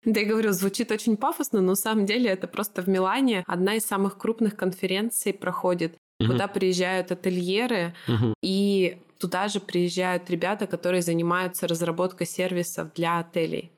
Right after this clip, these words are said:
Speaker 1: И мы поехали туда буквально, мне кажется,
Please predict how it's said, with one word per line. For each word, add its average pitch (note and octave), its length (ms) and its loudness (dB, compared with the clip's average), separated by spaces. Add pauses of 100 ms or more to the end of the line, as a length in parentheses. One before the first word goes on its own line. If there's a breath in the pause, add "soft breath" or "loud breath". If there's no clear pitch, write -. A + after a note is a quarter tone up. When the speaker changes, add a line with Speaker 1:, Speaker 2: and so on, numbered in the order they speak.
(140)
Speaker 1:
И G3 580 -2
мы B3+ 460 2 (280)
поехали A3 540 0
туда G3 400 0
буквально, F#3+ 720 0 (100)
мне F#3+ 120 -2
кажется, - 340 -10